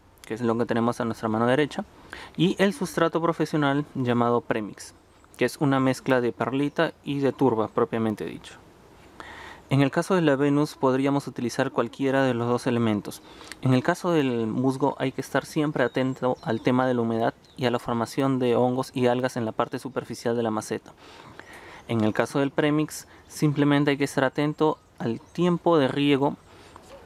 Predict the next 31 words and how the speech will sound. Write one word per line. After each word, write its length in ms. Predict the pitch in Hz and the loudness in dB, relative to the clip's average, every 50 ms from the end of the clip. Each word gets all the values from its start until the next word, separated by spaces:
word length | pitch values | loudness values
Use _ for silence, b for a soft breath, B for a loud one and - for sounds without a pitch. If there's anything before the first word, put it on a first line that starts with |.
| - - - - - - | -20 -20 -20 -14 -6 -2
En 160 | 151 151 151 | -2 0 0
cuanto 380 | - - 160 160 165 151 - 160 | 0 0 0 0 0 0 0 0
al 140 | 165 160 | 0 0
tema 260 | - 233 233 226 226 214 | -2 -4 -2 0 0 0
de 60 | 190 | 0
las 100 | 160 123 | 0 0
macetas, 680 | 135 131 131 - - 156 151 - - 151 - - - - | -2 -4 -2 0 2 2 2 4 2 0 0 -2 -6 -4
lo 180 | 151 139 147 | 0 2 2
ideal 460 | 147 151 147 156 160 170 175 180 175 - | 4 4 4 6 6 6 4 2 0 -4
es 140 | 156 - - | -6 -6 -2
trabajar 380 | - 156 143 120 - - 135 | 0 0 0 0 0 -4 -4
con 140 | - 139 131 | -2 -4 -4
plástico, 520 | - - 147 135 - - - - - - - - B B B B B B B | 0 2 2 0 0 -2 -10 -14 -14 -14 -16 -16 B B B B B B B
ya 280 | - 135 127 135 123 120 | -6 -4 0 0 0 -2
que 260 | - - 143 135 135 | -2 -4 -2 -2 0
las 240 | 139 127 120 110 113 | 0 0 -2 -2 -2
macetas 440 | 113 110 - - 127 - 131 127 131 | -4 -6 -4 -6 -2 0 2 2 2
de 100 | 147 143 | 2 2
barro 300 | 143 135 131 135 131 127 | 4 4 2 2 2 2
o 80 | 123 120 | 4 4
de 60 | 120 | 4
arcilla 500 | 120 123 - - 147 147 143 143 139 131 | 0 0 -4 -4 -4 -2 0 2 2 2
tienden 380 | - - 151 147 143 139 147 151 | 2 2 2 2 4 4 4 2
a 40 | |
acumular 540 | 139 - - 131 131 127 123 127 131 135 - B B B B B B B | 2 2 2 0 2 4 4 4 4 2 0 B B B B B B B
demasiado 720 | - 131 139 135 131 127 - - - 170 156 151 151 151 147 | 0 2 2 4 2 0 -2 -4 -4 -2 0 0 2 0 0
rápido 440 | 147 - 160 160 - - 139 127 120 | 0 0 -2 -2 0 0 0 0 0
las 160 | 120 120 - | 0 -2 -2
sales 360 | - 147 143 147 151 147 - - | 0 0 2 2 0 -2 -2 -2
y 160 | 151 143 143 | 0 2 2
estas 340 | 143 - - 151 147 - | 2 2 0 0 0 -2